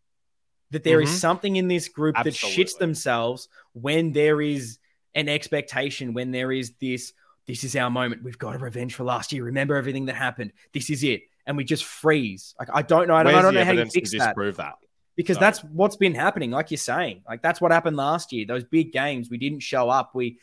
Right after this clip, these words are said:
Speaker 1: those big moments, we crumble. We still don't a hundred percent know if, if we're up at three-quarter time or with five minutes to go, whether we can hold on, whether we've got it,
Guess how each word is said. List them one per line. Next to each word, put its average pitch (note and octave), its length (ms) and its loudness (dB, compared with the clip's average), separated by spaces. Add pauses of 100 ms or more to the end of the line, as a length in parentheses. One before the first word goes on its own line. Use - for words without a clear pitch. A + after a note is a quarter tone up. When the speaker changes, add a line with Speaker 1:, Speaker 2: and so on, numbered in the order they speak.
(120)
Speaker 1:
those C3 160 -4
big E3+ 260 8
moments, D3+ 320 4
we C#3 80 -6
crumble. C3 420 -2 (460)
We D#3 80 -2
still E3+ 500 4 (240)
don't E3 240 6
a D#3 60 0
hundred D3+ 320 0
percent C#3 340 -6
know C3 240 0
if, B2 240 -6
if C3 160 -12
we're C#3 260 0
up B2+ 300 -2 (960)
at C3+ 180 -4
three-quarter C#3+ 440 0
time A#2+ 480 -2 (580)
or B2+ 160 -2
with A#2 160 -8
five C#3 300 2
minutes D3 240 -6
to C#3+ 100 -10
go, G#2+ 320 -2 (540)
whether C3 240 0
we B2+ 200 2
can C#3+ 260 -2
hold B2+ 280 0
on, A2+ 240 -2
whether C3 160 -2
we've B2+ 380 0
got C#3+ 220 2
it, E2+ 140 -8